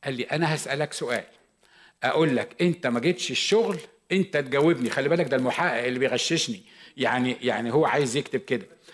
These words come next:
قال لي: "بص، أنا هسألك سؤال، أقول لك أنت ما جيتش الشغل، أنت ترد عليا تقول لي:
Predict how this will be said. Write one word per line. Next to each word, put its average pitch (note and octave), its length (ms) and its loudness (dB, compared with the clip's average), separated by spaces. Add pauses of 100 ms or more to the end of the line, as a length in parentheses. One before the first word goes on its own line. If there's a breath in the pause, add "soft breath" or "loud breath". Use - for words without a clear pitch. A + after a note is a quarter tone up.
(360 loud breath)
قال E3 160 -2
لي: C3+ 60 -4
"بص، D3 200 -2
أنا D#3+ 260 0
هسألك E3 320 -2
سؤال، D3+ 280 -2
أقول E3 160 0
لك D#3 180 -4
أنت F#3 180 0
ما D3+ 80 0
جيتش F#3 240 -2
الشغل، G3 420 -2 (600 soft breath)
أنت A3 240 0
ترد E3+ 340 0
عليا F3+ 400 4
تقول G3+ 300 2
لي: E3+ 320 2